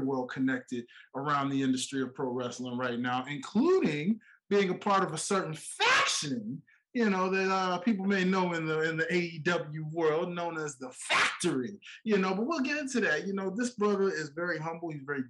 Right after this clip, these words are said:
dope. Like I said, I saw him live at the Battle Slam event right here in Atlanta, Georgia.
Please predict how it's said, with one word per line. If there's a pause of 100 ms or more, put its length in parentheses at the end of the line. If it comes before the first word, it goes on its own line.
dope. (340)
Like
I
said,
I
saw
him
live
at
the
Battle
Slam
event
right
here
in
Atlanta,
Georgia.